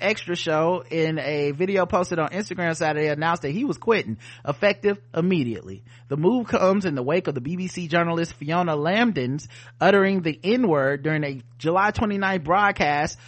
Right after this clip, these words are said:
of the long-running Points West, a regional news program in England. According to Deadline, Lambden, a B B C social affairs correspondent, was explaining a story on violent crime in which a healthcare worker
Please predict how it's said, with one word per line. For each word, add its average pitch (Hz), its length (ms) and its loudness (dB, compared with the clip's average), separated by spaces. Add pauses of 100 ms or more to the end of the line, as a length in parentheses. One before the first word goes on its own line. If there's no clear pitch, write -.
(160)
of 151 140 2
the 151 80 2
long-running 190 760 4
Points 220 400 -2
West, 156 480 -2
a 139 140 -2
regional 180 400 -2
news 190 240 -2
program 131 400 -2
in 139 100 -2
England. 151 380 -4 (420)
According 160 240 0
to 180 100 -2
Deadline, 185 600 2
Lambden, 180 580 0
a 147 160 0
B 170 140 -4
B 202 100 -4
C 185 220 -10
social 180 340 0
affairs 185 340 -2
correspondent, 175 760 0 (280)
was 165 160 2
explaining 226 520 0
a 202 40 2
story 196 420 0
on 156 240 0
violent 202 440 4
crime 196 480 2
in 160 160 -2
which 175 160 0
a 160 100 0
healthcare 196 420 2
worker 160 420 0